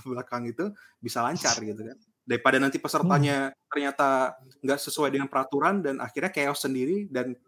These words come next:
Speaker 1: garing sendiri gitu kan. Nah,
Speaker 2: Iya.
Speaker 1: gitu. Nah,
Speaker 2: Hmm,
Speaker 1: pastikan
Speaker 2: iya,
Speaker 1: Mas
Speaker 2: iya.
Speaker 1: Aziz punya angka ya, kasih angka.
Speaker 2: Angka, ya.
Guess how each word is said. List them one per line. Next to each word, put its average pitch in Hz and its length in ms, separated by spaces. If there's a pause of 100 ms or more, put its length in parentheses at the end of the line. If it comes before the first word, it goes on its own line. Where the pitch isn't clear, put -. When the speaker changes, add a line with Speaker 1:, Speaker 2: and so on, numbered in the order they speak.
(200)
Speaker 1:
garing 131 240
sendiri 135 400
gitu 113 160
kan. 160 160 (560)
Nah, - 160
Speaker 2:
Iya. 151 240
Speaker 1:
gitu. 214 240 (2250)
Nah, 160 160
Speaker 2:
Hmm, - 0
Speaker 1:
pastikan 175 400
Speaker 2:
iya, 240 80
Speaker 1:
Mas 143 80
Speaker 2:
iya. - 80
Speaker 1:
Aziz - 240
punya 175 240
angka 220 240
ya, 190 240 (160)
kasih 151 320
angka. 160 480
Speaker 2:
Angka, - 320 (560)
ya. 147 100